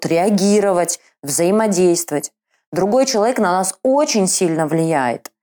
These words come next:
И если вы хотите вступать в отношения, имейте в виду, это вас изменит навсегда.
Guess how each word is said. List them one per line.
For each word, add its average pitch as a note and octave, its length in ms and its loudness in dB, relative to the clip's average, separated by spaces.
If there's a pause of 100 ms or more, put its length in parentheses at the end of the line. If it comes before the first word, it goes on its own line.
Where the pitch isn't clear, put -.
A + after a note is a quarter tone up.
(300)
И F3 60 2
если G#3+ 340 2
вы F3+ 120 0
хотите F3+ 380 -2
вступать E3 600 -6
в D3+ 40 -4
отношения, G#3 680 -2
имейте E3+ 520 -2
в C#3 80 -10
виду, E3 360 -4
это D3+ 200 -6
вас C#3+ 220 -6
изменит E3+ 540 -2
навсегда. D#3 1120 -4